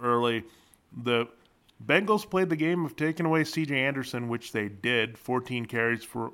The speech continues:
only thirty-seven yards for Anderson. So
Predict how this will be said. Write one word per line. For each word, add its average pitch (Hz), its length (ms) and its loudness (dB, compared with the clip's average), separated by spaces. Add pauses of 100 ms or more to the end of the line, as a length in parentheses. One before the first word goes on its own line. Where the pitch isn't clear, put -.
only 127 320 -2
thirty-seven 117 720 -4
yards 110 380 -2
for 113 240 -8
Anderson. 117 520 -6
So 104 320 -2